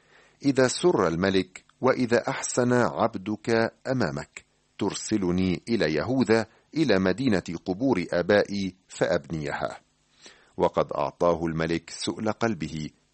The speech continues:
إذ أن الله لمس قلبه. فقال للملك والملكة جالسة بجانبه: "إلى متى يكون سفرك ومتى ترجع؟" فحسن لدى الملك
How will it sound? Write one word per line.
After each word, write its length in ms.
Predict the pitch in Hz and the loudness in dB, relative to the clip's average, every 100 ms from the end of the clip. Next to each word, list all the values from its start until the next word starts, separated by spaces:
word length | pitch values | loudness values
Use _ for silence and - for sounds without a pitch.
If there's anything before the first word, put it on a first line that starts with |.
| _ | _
إذ 180 | 92 82 | -4 -2
أن 260 | - 87 76 | -2 0 -2
الله 440 | 71 80 82 78 | 0 2 2 0
لمس 400 | 78 76 76 - | -2 -2 -4 -4
قلبه. 440 | 90 - 139 - - - _ _ _ _ | -6 -4 -6 -8 -14 -18 _ _ _ _
فقال 400 | - 117 - 147 | -4 -2 2 0
للملك 680 | 92 80 82 82 104 101 - - _ _ | 2 -2 -2 0 2 2 -2 -20 _ _
والملكة 840 | 90 123 131 110 120 135 127 135 120 | 0 2 4 2 2 0 -2 -2 -2
جالسة 540 | 92 107 120 117 113 127 | 0 2 0 0 0 2
بجانبه: 1000 | 123 95 117 117 131 131 101 - 78 - _ _ _ _ _ - | 2 2 0 0 0 -2 -4 -8 -12 -14 _ _ _ _ _ -4
"إلى 200 | 156 151 | 2 4
متى 360 | 160 185 90 80 | 6 4 4 2
يكون 420 | 78 120 110 85 | 0 2 2 2
سفرك 640 | - 78 - 95 90 - | 0 -2 2 2 0 2
ومتى 760 | 90 90 87 78 73 76 - 92 | 4 4 4 0 -2 -4 -2 -2
ترجع؟" 560 | - 156 98 76 65 58 _ _ _ _ | 0 0 0 -4 -6 -10 _ _ _ _
فحسن 640 | - 117 - 170 - 95 | -4 -2 -2 -4 -2 2
لدى 460 | 87 78 80 104 82 | 2 2 2 2 2
الملك 420 | 80 92 95 | 2 2 2